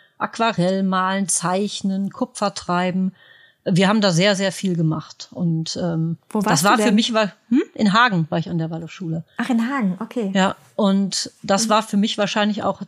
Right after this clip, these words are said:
Speaker 1: der ausschlaggebende Grund, warum es mich hinterher da auch dazu getrieben hat, ähm, ja, Kunstlehrerin zu werden. Also das war auch eigentlich der primäre Grund für mein, äh, ja, für mein Studium, dass ich den Klassenlehrer,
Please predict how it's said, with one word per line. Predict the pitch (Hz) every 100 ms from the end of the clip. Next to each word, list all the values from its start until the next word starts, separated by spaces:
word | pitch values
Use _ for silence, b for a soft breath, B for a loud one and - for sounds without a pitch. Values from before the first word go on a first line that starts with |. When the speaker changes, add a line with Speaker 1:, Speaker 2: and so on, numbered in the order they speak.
| -
Speaker 1:
der | 185
ausschlaggebende | 202 - - 202 - 208 202 185
Grund, | 165 208 185 247 - - _
warum | 175 180 196
es | 196 202
mich | 196
hinterher | 214 214 208 196
da | 190
auch | 175
dazu | 202 175 208
getrieben | 190 - 202 208 190
hat, | 196 - - - -
ähm, | 190 185 180 180 180
ja, | 180
Kunstlehrerin | 170 208 202 - 190 185 180
zu | 175
werden. | 165 185 175
Also | 156 165
das | 190 -
war | 147
auch | 170
eigentlich | - 190 202 208 196 - B B B B B
der | 185
primäre | 180 202 175 208 214
Grund | 175 165 160
für | - 160
mein, | 160 165 160
äh, | 170 175 170 165 160 156 _
ja, | 185 170
für | -
mein | 175 160
Studium, | - 220 190 160 160 233 B B B B B
dass | 180 175
ich | -
den | 190
Klassenlehrer, | 208 208 247 214 220 214 208 208